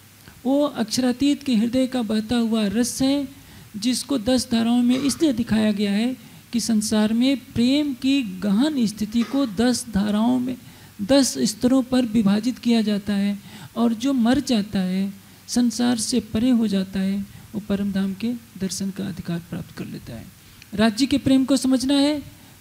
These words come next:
तो मन से मरना होगा। तभी खिलवत में वाणी स्पष्ट रूप से कहती है कि जो न मरेंगे मोमिन तो क्या मरेंगे मुनाफिक। मरना पड़ेगा, मुनाफिक नहीं मरेंगे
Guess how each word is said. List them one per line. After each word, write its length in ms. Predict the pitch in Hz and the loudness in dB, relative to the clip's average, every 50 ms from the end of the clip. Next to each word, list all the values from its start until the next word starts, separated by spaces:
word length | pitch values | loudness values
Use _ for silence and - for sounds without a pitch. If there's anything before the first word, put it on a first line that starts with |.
| - | 0
तो 60 | 247 | 2
मन 220 | 240 233 247 254 262 | 4 4 4 4 4
से 180 | 240 - 285 285 | 2 2 2 2
मरना 420 | 269 240 214 208 214 220 233 220 | 4 2 2 2 2 0 2 2
होगा। 360 | 214 202 208 208 208 196 165 170 - - - - - - - - - - - - - - - - | 2 0 0 0 -2 -4 -4 -6 -10 -16 -20 -20 -20 -20 -20 -20 -20 -20 -20 -20 -20 -20 -8 -2
तभी 320 | - 262 277 339 349 339 320 247 - - - - - - - - - - - - - | 0 2 4 4 4 4 2 -2 -8 -16 -20 -20 -20 -20 -20 -20 -20 -20 -20 -12 -6
खिलवत 340 | - 247 240 233 240 233 220 | -2 0 2 2 2 2 0
में 180 | 226 226 226 226 | 0 0 0 0
वाणी 380 | 214 220 208 202 208 214 214 190 | 0 0 0 2 2 2 2 2
स्पष्ट 340 | - - 214 202 202 - 220 | 0 0 -2 -2 -2 -2 -2
रूप 100 | 208 202 | -4 -4
से 160 | - - 208 202 - - - - - - - - - - - - - - | -2 -2 -2 -4 -4 -8 -20 -20 -20 -20 -20 -20 -20 -20 -20 -20 -10 -4
कहती 380 | 208 214 214 214 254 262 247 | -4 -4 -2 -2 0 0 0
है 200 | 202 180 - - - - - - - - - - - - - - - - - - - - | 0 0 -2 -6 -10 -14 -20 -20 -20 -20 -20 -20 -20 -20 -20 -20 -20 -20 -20 -12 -4 -2
कि 60 | 269 | -2
जो 220 | - 110 127 147 151 - - - - - - - - - - - | 0 2 2 0 0 0 -4 -10 -14 -18 -20 -20 -20 -20 -8 -2
न 200 | 220 220 247 269 269 | 0 2 4 4 4
मरेंगे 400 | 254 247 247 247 247 247 240 254 247 | 4 4 4 4 4 4 4 2 2
मोमिन 320 | 220 220 226 233 269 277 | 4 4 2 2 2 2
तो 140 | - - 240 | 0 -2 -4
क्या 220 | - - 220 220 240 | -2 0 2 2 4
मरेंगे 420 | 240 226 208 202 214 214 226 247 240 | 4 4 4 2 2 2 2 2 0
मुनाफिक। 440 | 208 190 190 196 202 202 247 277 - - - - - - - - - - - | 0 2 0 0 -2 -2 -4 -6 -8 -10 -16 -20 -20 -20 -20 -20 -10 -4 0
मरना 360 | 214 262 269 277 311 339 330 | 2 2 2 2 2 0 0
पड़ेगा, 420 | - - 302 294 285 233 202 - - - - - - - - - - - - - - - - - - - - - - - - | 0 0 0 0 0 -2 -4 -8 -12 -14 -20 -20 -20 -20 -20 -20 -20 -20 -20 -20 -20 -20 -20 -20 -20 -20 -20 -20 -20 -10 -4
मुनाफिक 440 | 208 220 247 269 269 247 294 320 302 320 | 0 2 2 4 2 2 0 -2 -2 0
नहीं 160 | 320 330 339 | 0 0 0
मरेंगे 440 | 330 311 277 233 196 175 - - | 2 0 0 0 -2 -4 -6 -10